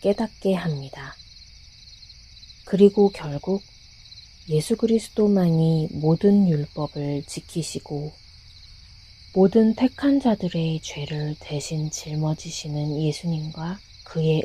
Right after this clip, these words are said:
의를 받아들이고 의지합니다. 믿음은 여러 가지 역할을 하지만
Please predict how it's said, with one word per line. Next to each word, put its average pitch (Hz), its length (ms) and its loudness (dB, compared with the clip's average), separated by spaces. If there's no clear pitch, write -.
의를 175 520 0
받아들이고 156 960 -8
의지합니다. 151 960 -4
믿음은 240 540 8
여러 165 260 6
가지 214 380 0
역할을 175 540 -2
하지만 180 580 -4